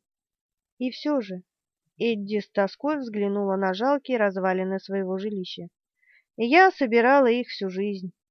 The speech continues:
Я охраняла их и заботилась о них. Люди, отдавшие их мне, считали, что я достойна доверия". Зед взял ее под руку и повел прочь. "Прежде всего, они имели в виду, что ты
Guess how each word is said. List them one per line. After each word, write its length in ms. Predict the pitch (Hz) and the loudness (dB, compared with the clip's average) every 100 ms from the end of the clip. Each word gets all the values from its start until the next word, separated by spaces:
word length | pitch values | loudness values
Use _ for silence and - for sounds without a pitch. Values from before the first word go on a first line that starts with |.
| _ | _
Я 340 | 208 202 240 233 | -4 2 4 4
охраняла 680 | - 220 214 220 240 254 202 | 4 0 2 2 2 2 0
их 220 | 190 196 | -2 -4
и 60 | |
заботилась 720 | 196 214 196 247 262 196 185 185 | 2 2 2 -2 -2 -6 -4 -4
о 80 | |
них. 200 | 190 185 _ _ _ _ _ - | -4 -8 _ _ _ _ _ -2
Люди, 360 | 214 226 208 | 0 2 4
отдавшие 680 | 226 220 208 226 233 240 233 | 4 4 4 4 2 -4 -4
их 140 | 226 | -4
мне, 360 | 214 226 254 294 | -6 -4 -4 -4
считали, 500 | - 202 196 190 190 | -4 -4 0 0 -2
что 200 | - 208 | -6 -4
я 160 | 202 196 | -2 0
достойна 540 | 214 - 311 269 180 | -2 -2 -6 -4 -2
доверия". 480 | 190 208 190 170 180 _ _ _ _ _ _ _ _ - | -2 -2 -4 -6 -10 _ _ _ _ _ _ _ _ -8
Зед 340 | 208 202 233 208 | -6 0 0 0
взял 300 | 202 208 202 | -2 0 2
ее 180 | 208 202 | 0 0
под 240 | 277 277 | -2 -2
руку 260 | 285 - 294 | -4 -4 -4
и 160 | 233 | -4
повел 380 | 196 190 196 208 | -4 -4 -4 -8
прочь. 440 | - 185 180 - _ _ _ _ _ _ _ | -6 -8 -8 -16 _ _ _ _ _ _ _
"Прежде 460 | 202 226 226 202 214 | -2 2 2 0 -4
всего, 480 | - 214 240 277 - | -2 -4 2 2 2
они 320 | 196 214 226 | 0 -2 -4
имели 340 | 226 226 214 | -2 0 0
в 80 | 202 | -2
виду, 300 | 208 208 285 | -4 -4 -6
что 260 | 294 - 190 | -6 -8 -8
ты 260 | - 214 | -6 -8